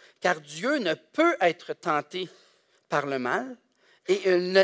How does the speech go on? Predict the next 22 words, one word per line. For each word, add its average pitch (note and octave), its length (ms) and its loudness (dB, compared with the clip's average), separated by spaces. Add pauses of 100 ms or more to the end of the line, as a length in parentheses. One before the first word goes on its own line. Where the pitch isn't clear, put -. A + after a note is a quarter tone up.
(100)
et G#3 200 0
il C4 200 2
ne G3 100 0
tente A3 440 0
lui-même G3 720 -2 (140)
personne. » F3 560 -6 (1300)
Le E3+ 100 -2
théologien A#3+ 580 6
Don A#3 320 4
Carson, A3 640 0 (560)
euh, B2+ 220 -2
qu'on D#3+ 200 -4
connaît F#3+ 320 2
très F3 220 -2
bien, E3 200 0
il, C#3+ 440 -6
il C#3 100 0
a, C3 180 6
il C3+ 120 -6
a - 20 -2
fait - 160 -2
ses, D#3 240 -8